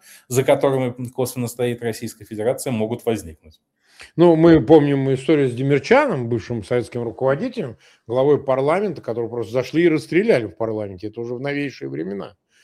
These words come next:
Speaker 2: Поэтому сказать, "Это невозможно, это невозможно никогда, убийство Пашиняна". Ну, знаете что, мы имеем дело с такими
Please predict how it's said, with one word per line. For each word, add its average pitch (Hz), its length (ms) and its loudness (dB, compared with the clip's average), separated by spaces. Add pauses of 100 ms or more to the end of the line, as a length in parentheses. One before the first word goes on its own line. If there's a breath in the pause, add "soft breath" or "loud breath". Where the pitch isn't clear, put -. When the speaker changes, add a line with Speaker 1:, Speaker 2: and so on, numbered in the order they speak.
(160)
Speaker 2:
Поэтому 127 300 2
сказать, 156 380 4
"Это 170 220 0
невозможно, 185 580 4
это 160 160 -2
невозможно 165 420 0
никогда, 160 380 2
убийство 147 400 -6
Пашиняна". 113 560 -16 (260)
Ну, 170 200 -4
знаете 156 500 -2
что, 104 360 -12
мы 139 200 -10
имеем 143 260 -6
дело 139 140 -2
с 120 80 -10
такими 135 500 -10